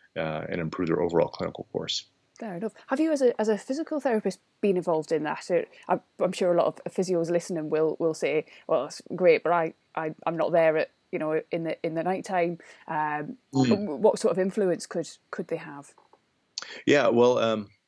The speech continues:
Speaker 1: I, I guess I can't speak for other folks, but just for myself. But I'll
Speaker 2: Mm.
Speaker 1: say, um, so at the large hospital that I, that I worked at w-, when, when I, I'm in administration now, but when I was in, uh, when I was the head of physical therapy at the large hospital that I work at,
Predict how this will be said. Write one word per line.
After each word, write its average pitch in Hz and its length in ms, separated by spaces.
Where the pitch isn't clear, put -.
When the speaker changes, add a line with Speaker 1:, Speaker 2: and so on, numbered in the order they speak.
Speaker 1:
I, 120 180
I 117 40
guess 123 180
I 117 40
can't 120 200
speak 117 200
for 113 120
other 110 140
folks, 104 300
but 92 120
just 101 140
for - 120
myself. 90 500
But 104 80
I'll 95 80
Speaker 2:
Mm. - 20
Speaker 1:
say, 110 320
um, 92 460
so 101 340
at 104 60
the 101 80
large 107 300
hospital 98 480
that 92 100
I, 90 160
that 90 160
I 87 80
worked 90 280
at 90 120
w-, 95 220
when, 98 380
when 92 140
I, 90 140
I'm 104 180
in 98 180
administration 98 640
now, 87 160
but 85 140
when 95 100
I 95 80
was 98 300
in, 90 440
uh, 90 280
when 92 160
I - 20
was 92 120
the - 80
head 98 120
of 98 80
physical 101 240
therapy 101 300
at - 60
the - 40
large 95 220
hospital 92 400
that 87 80
I 87 60
work 98 240
at, 92 200